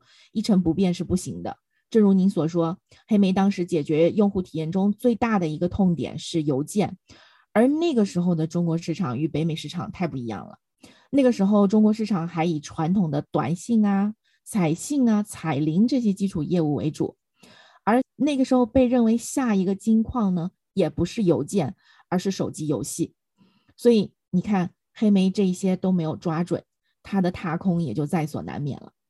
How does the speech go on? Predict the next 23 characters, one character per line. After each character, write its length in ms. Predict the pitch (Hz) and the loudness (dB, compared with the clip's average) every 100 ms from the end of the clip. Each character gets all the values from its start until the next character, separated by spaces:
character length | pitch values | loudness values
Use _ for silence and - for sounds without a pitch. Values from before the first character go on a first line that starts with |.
| _ - - _ _ - | _ -20 -20 _ _ 0
不 80 | |
过 100 | 285 | 2
这 140 | 285 311 | 4 4
也 120 | 190 | 4
让 200 | 233 240 | 4 4
我 80 | 180 | 2
想 280 | - 143 202 | 2 -2 0
起 140 | 208 | 0
了 100 | 139 160 | -4 -2
加 160 | 220 | 0
拿 160 | 220 214 | 0 0
大 180 | 214 190 | 0 0
的 100 | 165 | 0
另 220 | 214 214 | 2 2
外 180 | 220 202 | 0 -2
一 120 | 160 | -2
个 180 | 170 165 | -4 -4
国 240 | 185 175 | -2 -2
民 200 | 151 170 | -2 -4
品 200 | - 113 | -4 -8
牌 260 | - 151 127 | -8 -8 -10
Tim 200 | - 190 | 0 0
Hortons， 540 | 180 170 185 151 - | 2 0 -2 -4 -8